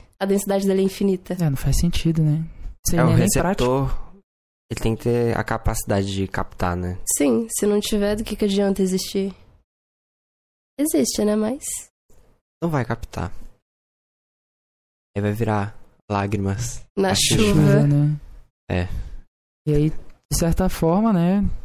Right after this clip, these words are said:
Speaker 2: cara, eu tentei pensar que existiam vários significados e a junção deles era a natureza em si. E pra mim, eu busquei na memória um, uma coisa que eu li do Wittgenstein, né?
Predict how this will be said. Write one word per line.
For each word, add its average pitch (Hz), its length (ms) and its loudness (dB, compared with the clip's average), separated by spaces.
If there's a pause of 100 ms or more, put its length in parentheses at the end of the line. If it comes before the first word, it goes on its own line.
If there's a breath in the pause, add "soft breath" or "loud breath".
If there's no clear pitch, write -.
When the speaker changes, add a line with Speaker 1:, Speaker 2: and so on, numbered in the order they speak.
Speaker 2:
cara, 147 260 2
eu 147 180 4
tentei 170 760 2 (420 soft breath)
pensar 156 360 2
que - 160 -2
existiam 175 560 2
vários 165 360 2
significados 170 680 0 (720 loud breath)
e 151 40 0
a - 20 2
junção 170 420 2
deles 165 240 2
era 180 180 4
a - 40 2
natureza 160 500 2
em 165 140 2
si. 135 340 0 (640 soft breath)
E 143 200 4
pra 175 240 0
mim, 160 360 2 (560 soft breath)
eu 151 420 2
busquei 151 440 0
na 156 80 0
memória 160 420 2
um, 147 240 2
uma 147 180 0
coisa 139 220 2
que - 100 -2
eu 139 80 2
li 147 140 2
do 156 80 2
Wittgenstein, 139 640 0
né? 139 220 2